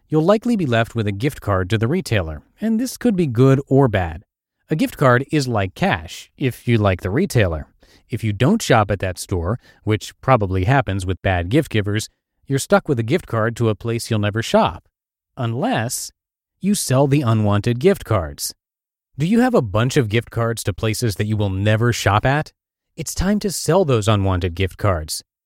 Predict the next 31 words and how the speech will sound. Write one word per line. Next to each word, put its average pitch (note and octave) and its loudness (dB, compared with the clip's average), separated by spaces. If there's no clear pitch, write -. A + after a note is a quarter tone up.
This A3 -2
is C#4 -2
the G#3 2
best C3 -4
strategy G#2+ 0
to A2 -6
convert A2+ 0
unwanted A2 2
Christmas G#2+ 0
gifts - -6
into F#2 -4
cash. F#2 -4
Our D3+ 0
favorite C4+ 2
place G#2 -2
to G2+ -4
sell G#2 2
unwanted A#2+ 0
gift G#2 -2
cards F2 -4
is D3 0
Cardpool. A#2 0
We G3+ 4
like G3 4
Cardpool A#2+ 2
for G#2+ 2
a F#2 0
couple G#2 -2
of F2+ -8
reasons. F2+ -8
First, D#3 0